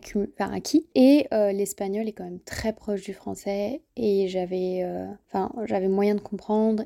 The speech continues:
et moyen de trouver des, des mots de vocabulaire. Là, je suis beaucoup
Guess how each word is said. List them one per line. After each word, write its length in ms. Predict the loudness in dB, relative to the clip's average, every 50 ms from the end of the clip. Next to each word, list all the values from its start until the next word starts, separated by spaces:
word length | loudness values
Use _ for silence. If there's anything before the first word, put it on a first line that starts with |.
| -6 _
et 40 | -6
moyen 220 | -4 -4 -2 -2
de 60 | -4
trouver 260 | -6 -6 -2 -2 0 2
des, 240 | 2 0 0 0
des 160 | -2 -2 -2 0
mots 140 | 0 0
de 80 | -2 -2
vocabulaire. 580 | -8 -8 -8 -8 -6 -4 -4 -2 -2 -4 -6 -10 _ _
Là, 160 | 2 4 4 2
je 60 | 0
suis 140 | -4 -6 -6
beaucoup 340 | -6 -4 -4 -4 -4 -2